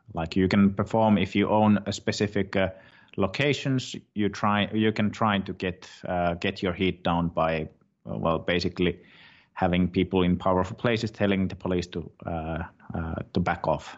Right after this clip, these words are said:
So, so that's actually the French lessons, uh, the coolest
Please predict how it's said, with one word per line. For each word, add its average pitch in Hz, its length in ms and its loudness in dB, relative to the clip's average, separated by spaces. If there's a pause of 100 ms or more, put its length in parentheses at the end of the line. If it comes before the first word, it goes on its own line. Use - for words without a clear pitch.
So, - 320 -12 (1120)
so 98 120 -2
that's 98 260 0 (100)
actually 92 420 -2
the 87 100 0
French 101 400 0
lessons, 87 520 -4
uh, 85 300 0 (680)
the 90 100 -10
coolest 90 440 2